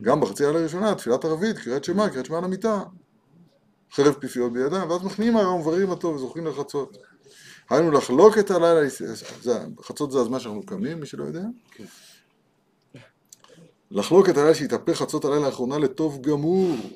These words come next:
Speaker 1: ולהיכלל ביום, לילה כיום יאיר, ככה שחק האורה. כי מחצות ואילך מתגלה בחינת חסד, שהוא אור היום, כידוע. כל העוסק בתורה בלילה, חוט של חסד, משולחנו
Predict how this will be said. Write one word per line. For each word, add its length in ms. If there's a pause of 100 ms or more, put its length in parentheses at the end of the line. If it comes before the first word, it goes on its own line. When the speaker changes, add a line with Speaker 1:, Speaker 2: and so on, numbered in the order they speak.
(420)
Speaker 1:
ולהיכלל 560
ביום, 640 (100)
לילה 320
כיום 580
יאיר, 260
ככה 220
שחק 340
האורה. 360 (400)
כי 100
מחצות 440
ואילך 560 (360)
מתגלה 340
בחינת 340
חסד, 380 (420)
שהוא 260
אור 260
היום, 440 (1120)
כידוע. 400 (260)
כל 60
העוסק 260
בתורה 280
בלילה, 440 (120)
חוט 180
של 140
חסד, 340
משולחנו 800